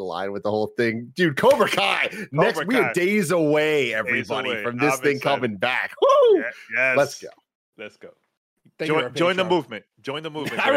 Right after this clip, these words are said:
Speaker 3: refuse to join the movement. I will not join the movement. Uh, thank you to our Patreon producers, uh, David Hazenga,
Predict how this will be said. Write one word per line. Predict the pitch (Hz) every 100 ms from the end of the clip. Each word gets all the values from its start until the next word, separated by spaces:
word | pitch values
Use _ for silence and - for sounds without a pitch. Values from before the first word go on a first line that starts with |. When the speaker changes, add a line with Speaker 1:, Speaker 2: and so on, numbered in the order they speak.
| 254
Speaker 3:
refuse | - -
to |
join | 185 220
the | 214
movement. | 233 254 254
I | 262
will | 294
not | 349 285
join | 196 180
the |
movement. | 180 170 165 226 240 151
Uh, | 196 196 196
thank | 226
you | 220
to |
our | 208
Patreon | 220 196 190 180 170
producers, | 175 170 165 139 - 202 180
uh, | 143 151
David | 151 165 156
Hazenga, | 151 143 180 156